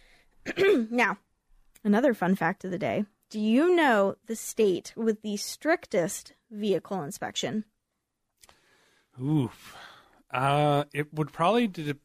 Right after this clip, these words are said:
Speaker 2: depend on what inspection they're doing. I wanna say it's California. Am I close?
Speaker 1: Kind of. So whenever I was doing my research,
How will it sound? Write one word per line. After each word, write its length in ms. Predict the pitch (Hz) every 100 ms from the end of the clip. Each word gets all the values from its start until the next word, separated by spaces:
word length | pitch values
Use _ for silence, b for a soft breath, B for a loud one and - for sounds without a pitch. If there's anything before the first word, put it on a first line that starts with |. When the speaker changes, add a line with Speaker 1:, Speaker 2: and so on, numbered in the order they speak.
| _ _ _ _
Speaker 2:
depend 420 | - - 175 170 151
on 440 | 139 135 123 120
what 340 | 127 143 156 - -
inspection 720 | 139 123 - 135 - 139 127
they're 140 | 123
doing. 440 | 117 127 117 107 113 b b b b -
I 120 | 127
wanna 280 | 143 247 277
say 280 | - 131 123
it's 160 | 113
California. 880 | - 135 123 113 - 131 123 101 98 -
Am 140 | 120 110
I 180 | 113 110
close? 520 | - 131 139 214 - - b _
Speaker 1:
Kind 400 | - 359 370 226
of. 360 | 151 156 190 _ _ _
So 580 | - - 240 220 214 202 - _
whenever 440 | 226 226 233 254
I 80 | 226
was 160 | 220 220
doing 280 | 220 208
my 120 | 196 160
research, 760 | 196 233 214 - 185 - -